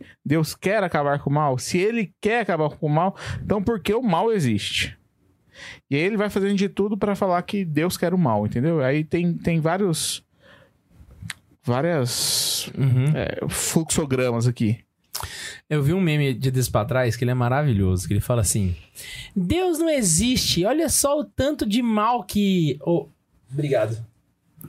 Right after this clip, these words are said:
Speaker 2: Fernanda. Você quer mandar pra mim no WhatsApp? Que aí eu, eu...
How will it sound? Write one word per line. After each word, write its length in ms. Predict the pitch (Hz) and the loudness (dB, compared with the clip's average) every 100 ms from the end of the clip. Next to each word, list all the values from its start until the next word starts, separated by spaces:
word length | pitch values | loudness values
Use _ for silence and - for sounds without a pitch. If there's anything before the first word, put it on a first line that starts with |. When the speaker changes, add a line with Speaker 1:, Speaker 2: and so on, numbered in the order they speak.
| - - - _ - | -16 -18 -20 _ -4
Speaker 2:
Fernanda. 440 | 117 117 110 98 - - - | 0 4 2 0 -8 -20 -12
Você 80 | - | -2
quer 80 | 277 | 0
mandar 160 | 311 254 | 2 2
pra 80 | 190 | 2
mim 80 | |
no 60 | 160 | 2
WhatsApp? 480 | 151 247 170 117 107 - - - - - - _ _ | 2 2 2 0 -2 -4 -16 -18 -20 -20 -20 _ _
Que 100 | 143 | -2
aí 40 | |
eu, 300 | 147 156 135 - | 0 2 0 2
eu... 320 | 123 120 | 0 0